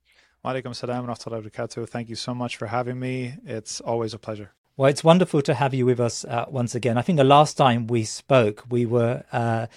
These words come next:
Speaker 2: we were face-to-face in Istanbul, uh, but, uh, inshallah ta'ala, we, I hope to meet you again, uh, sometime soon when you come to Britain.
Speaker 1: Yes, inshallah. Maybe, perhaps in the spring. Perhaps in the spring, inshallah.
Speaker 2: Wonderful. Now, when we talk,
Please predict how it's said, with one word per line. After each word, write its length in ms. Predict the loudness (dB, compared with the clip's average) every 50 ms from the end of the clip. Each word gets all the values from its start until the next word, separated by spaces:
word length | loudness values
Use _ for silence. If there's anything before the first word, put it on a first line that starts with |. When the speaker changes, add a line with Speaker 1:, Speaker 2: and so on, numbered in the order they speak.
| -20 -20 -20 -20 -20 _ _ -6
Speaker 2:
we 220 | 0 2 4 4
were 420 | 4 4 4 6 6 4 4 0 -2 _
face-to-face 720 | 2 4 4 4 2 0 -2 0 2 2 2 2 0 -6
in 200 | -8 -6 -4 0
Istanbul, 920 | 0 0 -2 -2 -2 -2 -2 -2 -4 -4 -6 -6 -6 -6 -8 -10 -12 -14 -14 -14
uh, 340 | -12 -10 -8 -8 -8 -8 -10
but, 400 | -10 -8 -8 -8 -8 -6 -4 -4
uh, 180 | -2 -2 -2 -6 _ -14 _ _ _ _ _ _ 0
inshallah 460 | 0 2 6 8 8 8 8 6 4
ta'ala, 500 | 4 4 4 4 4 4 2 2 0 -2
we, 480 | -4 -4 -2 0 0 0 -2 -4 -6 -4
I 120 | -2 -2
hope 220 | 2 2 2 2 2
to 100 | 0 0
meet 260 | 0 0 0 -2 -2
you 120 | -2 -2 -2
again, 500 | 0 0 0 0 0 -2 -4 -6 -10 -12 _ -10
uh, 160 | -8 -8 -8
sometime 380 | -8 -6 -6 -6 -4 -4 -4 -4
soon 160 | -4 -2 0
when 140 | 2 2 2
you 60 | 2
come 200 | 2 2 0 2
to 100 | 2 2
Britain. 440 | 2 2 2 2 0 -8 -10 -12 -18 _ _ _ -12
Speaker 1:
Yes, 280 | -8 -6 -6 -6 -8
inshallah. 500 | -10 -12 -10 -8 -8 -8 -8 -10 -12 -16 -18 _ _ -6
Maybe, 380 | -4 -4 -2 -2 -2 -4 -4
perhaps 340 | -2 2 4 4 4 2 -2
in 60 | -6
the 80 | -6 -6
spring. 340 | -4 -4 -4 -4 -4 -6 -14 _
Perhaps 300 | _ -6 -4 -4 -4 -6
in 60 | -10
the 60 | -10 -10
spring, 240 | -10 -10 -10 -10
inshallah. 480 | -10 -10 -10 -10 -10 -10 -10 -10 -12 -14 _ _ _ -6
Speaker 2:
Wonderful. 540 | -2 -2 0 0 -2 -4 -6 -6 -6 -6 -8 _ _ _ _ -20 -20 _ _ _ _ _ _ _ _ 2
Now, 140 | 4 6
when 160 | 8 8 8 8
we 100 | 8 6
talk, 500 | 4 2 6 8 8 8 8 6 0